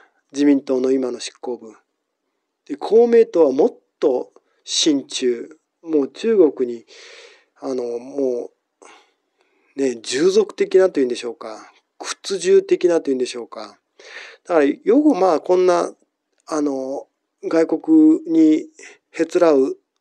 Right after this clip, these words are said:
党が得票を取って、票を取って、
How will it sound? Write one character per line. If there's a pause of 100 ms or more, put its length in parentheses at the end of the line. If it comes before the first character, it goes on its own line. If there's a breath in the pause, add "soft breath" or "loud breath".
(160)
党
が (840)
得
票
を
取
っ
て、 (800 soft breath)
票
を
取
っ
て、